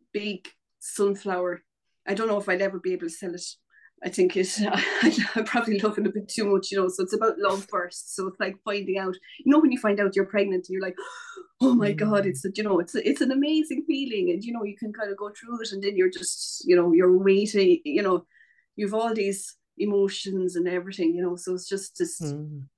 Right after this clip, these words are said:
Speaker 1: big, happy sunflower, you know, lots of layers, you know, I worked, I've worked in a lot of layers and,
Speaker 2: Mm-hmm.
Speaker 1: you know, bright colours and, you know, so,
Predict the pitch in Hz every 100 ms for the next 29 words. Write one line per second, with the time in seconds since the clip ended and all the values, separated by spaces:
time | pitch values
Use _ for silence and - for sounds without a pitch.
0 | - 208 185 180 - 180 175 190 175 170
1 | - 196 185 - 190 180 180 180 175 180
2 | 185 190 - 196 180 - 196 196 196 190
3 | 190 190 185 196 185 208 226 220 - 202
4 | 190 220 214 - 185 196 190 196 202 190
5 | 190 190 185 190 185 185 180 170 175 _
6 | _ 175 135 139 - 190 170 - _ _
7 | 208 202 208 - - 190 180 180 180 185
8 | 185 180 165 175 165 - _ _ _ _
9 | _ _ 165 202 196 175 165 - 175 170